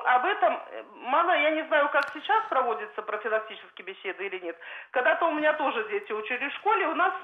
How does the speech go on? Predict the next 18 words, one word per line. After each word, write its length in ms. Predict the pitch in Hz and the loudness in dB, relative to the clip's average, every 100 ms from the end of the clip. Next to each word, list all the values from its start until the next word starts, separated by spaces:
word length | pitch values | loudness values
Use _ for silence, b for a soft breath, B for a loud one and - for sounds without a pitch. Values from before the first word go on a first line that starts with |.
| - | -10
приходили 640 | 285 302 269 269 330 330 311 | -6 2 2 2 -4 -4 0
сотрудники 540 | 262 262 269 262 254 | 0 0 -6 -8 -8
гаи 300 | 262 269 320 | 0 0 2
на 160 | 381 285 285 | 0 0 0
собрание, 480 | 247 214 180 185 | 2 2 2 0
на 100 | 196 | 2
родительское, 640 | 202 254 392 330 302 247 226 | 2 2 0 -4 -6 0 0
перед 300 | 349 381 381 | 2 -2 0
каникулами. 720 | 302 254 190 190 165 156 139 B B B B | 0 0 -4 -8 -8 -10 -12 B B B B
И 120 | - | -6
когда-то, 440 | 247 320 359 359 359 | 2 4 6 4 4
э, 520 | 311 208 - - 247 - - _ - - | 4 2 -2 -4 -4 -6 -18 _ -20 0
сотрудник 540 | 285 294 349 277 277 285 | 2 2 -2 -4 -4 2
гаи 340 | 320 370 427 - | 2 2 0 0
очень 320 | 330 370 359 | -2 0 0
хорошо 460 | 349 339 339 392 381 | 2 2 2 4 4
объяснил 500 | 339 302 302 359 359 | 4 -2 -4 0 4
родителям. 680 | 311 262 220 - - 185 | 4 2 -4 -8 -4 -2